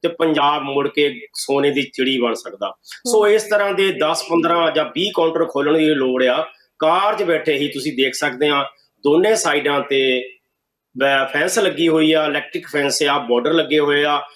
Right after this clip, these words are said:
Speaker 1: ਪਰ ਹਾਂਗਕਾਂਗ ਤੇ ਚਾਈਨਾ ਦੇ ਵਿੱਚ ਤੁਸੀਂ ਬੈਠ ਕੇ, ਯੂਰਪ ਵਿੱਚ ਵੀ ਬਹੁਤ ਤਰ੍ਹਾਂ ਏਦਾਂ ਹੀ ਆ, ਪਰ ਆਰਾਮ ਦੇ ਨਾਲ ਕੁਆਰੰਟਾਈਨ, ਕਸਟਮ ਕਲੀਅਰੈਂਸ ਹੋ ਜਾਂਦੀ ਆ। ਇਹ ਟੈਕਨੀਕ ਤੁਸੀਂ ਉਹਨਾਂ ਤੋਂ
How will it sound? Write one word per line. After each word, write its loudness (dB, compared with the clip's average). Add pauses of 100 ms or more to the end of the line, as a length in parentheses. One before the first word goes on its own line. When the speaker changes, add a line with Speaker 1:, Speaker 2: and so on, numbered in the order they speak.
(140)
Speaker 1:
ਪਰ 0
ਹਾਂਗਕਾਂਗ 0
ਤੇ 2
ਚਾਈਨਾ 0
ਦੇ -4
ਵਿੱਚ -4
ਤੁਸੀਂ -10
ਬੈਠ 0
ਕੇ, -4
ਯੂਰਪ -2
ਵਿੱਚ -4
ਵੀ -2
ਬਹੁਤ -2
ਤਰ੍ਹਾਂ 0
ਏਦਾਂ -4
ਹੀ 0
ਆ, 0 (360)
ਪਰ 0
ਆਰਾਮ 0
ਦੇ 2
ਨਾਲ 0
ਕੁਆਰੰਟਾਈਨ, -2
ਕਸਟਮ -4
ਕਲੀਅਰੈਂਸ 0
ਹੋ -4
ਜਾਂਦੀ 0
ਆ। 2 (380)
ਇਹ 2
ਟੈਕਨੀਕ 0
ਤੁਸੀਂ -2
ਉਹਨਾਂ 2
ਤੋਂ 0